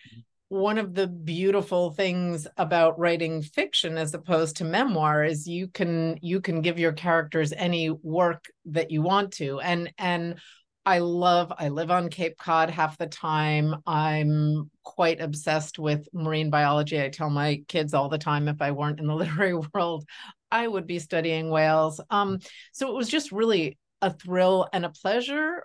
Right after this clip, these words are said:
Speaker 2: for me to do that. But I also think you, you pick things that are rich in metaphor, that you, that move you personally. I think when you, when you successfully talk about the natural world, I mean, there's so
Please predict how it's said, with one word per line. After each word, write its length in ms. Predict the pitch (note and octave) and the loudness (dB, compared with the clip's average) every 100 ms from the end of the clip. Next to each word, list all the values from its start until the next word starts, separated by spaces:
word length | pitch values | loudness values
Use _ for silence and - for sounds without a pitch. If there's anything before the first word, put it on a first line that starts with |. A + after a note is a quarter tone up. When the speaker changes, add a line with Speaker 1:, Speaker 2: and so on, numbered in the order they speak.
| A#3 | -8
Speaker 2:
for 100 | C#4+ | -6
me 180 | C#4 C#4 | -2 -2
to 80 | C4+ | -4
do 180 | C4+ C4+ | -6 -2
that. 260 | C#4 C4 | 0 0
But 140 | A#3+ A#3 | -2 -2
I 80 | B3 | -2
also 280 | B3 B3+ | -2 -4
think 300 | A#3+ A#3+ A3 | -2 -2 -2
you, 180 | A3+ A3+ - | -4 -6 -6
you 220 | A3 A3 | -10 -10
pick 360 | - A#3+ A#3+ | -6 -6 -4
things 360 | - A3+ G#3+ F#3 | -2 -2 -2 -2
that 120 | G3 | 0
are 140 | F#3 F3+ | 2 2
rich 280 | F3+ - | 0 0
in 160 | F3 E3+ | -2 0
metaphor, 680 | A3 B3+ B3 B3+ A#3+ A#3 A3 | 2 2 0 0 2 2 0
that 200 | - D3+ | -2 -4
you, 240 | F#3 F#3 F3+ | -6 -6 -2
that 200 | F3+ F3+ | -2 0
move 440 | F3 F#3+ G3+ E3+ | 4 4 4 0
you 180 | F3 E3 | -2 -2
personally. 720 | - A#3+ A#3+ - B3 B3+ G#3+ | -4 -2 -2 -2 0 0 0
I 80 | E3 | 0
think 260 | G3 F#3 F3 | -2 -4 -4
when 420 | F3+ F3 F3+ F3+ | -2 2 4 4
you, 440 | F3 F3 F3 E3+ - - - - _ _ _ _ _ _ G3+ | 2 2 0 -2 -6 -20 -20 -20 _ _ _ _ _ _ 2
when 260 | F#3+ G#3 | 4 4
you 220 | G3+ F#3+ F#3+ | 4 2 0
successfully 880 | - A3+ - A3+ G#3+ A3 G3 F#3 | -4 -8 -2 0 0 -2 0 0
talk 380 | F3 - F#3+ F#3 | -2 -2 -2 -2
about 280 | E3+ E3 E3 | 0 0 0
the 80 | F3 | -4
natural 720 | F3 F3 D#3 - E3 D#3 D#3+ | 0 -2 -2 -4 -2 -2 0
world, 400 | G3+ G3+ D3 D#3 | 2 2 2 0
I 80 | D#3+ | 0
mean, 240 | E3+ E3 | -2 -2
there's 280 | E3 D#3 - | -4 -4 -6
so 640 | - F3+ E3+ D#3+ C#3+ C#3+ | 0 2 4 4 2 0